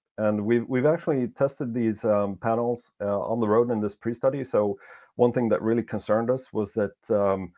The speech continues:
okay, what happens if they break down after two days or, you know, a week or two weeks? So we've actually mounted, um, like, test panels on a vehicle, and it's been running for a year and a half now.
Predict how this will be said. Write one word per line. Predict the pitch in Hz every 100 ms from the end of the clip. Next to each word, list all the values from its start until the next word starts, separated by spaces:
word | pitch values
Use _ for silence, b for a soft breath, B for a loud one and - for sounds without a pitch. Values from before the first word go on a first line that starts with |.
| _ -
okay, | 113 107
what | 110
happens | 117 110 101
if | 104
they | 107
break | 92 107 -
down | 107 113 101
after | 90 98
two | - 113
days | 101 104 104 92
or, | 90 95
you | 87 101
know, | 98 -
a | 101
week | 101 107 -
or | 95 80 -
two | 123
weeks? | 117 - - - b b b
So | - 113 101 95 95 -
we've | 107 110
actually | 117 120 - 117
mounted, | 107 110 110 117 98 104 98
um, | 98 90 87 76 - -
like, | 101 - -
test | 117 - -
panels | 101 104 104 - -
on | 104 98
a |
vehicle, | 92 104 120 156 135
and | 101 101
it's | -
been | 107
running | 98 107 107
for | 104 107 101 98 101
a |
year | 98 104 107
and | 95
a |
half | 110 113
now. | 117 120 170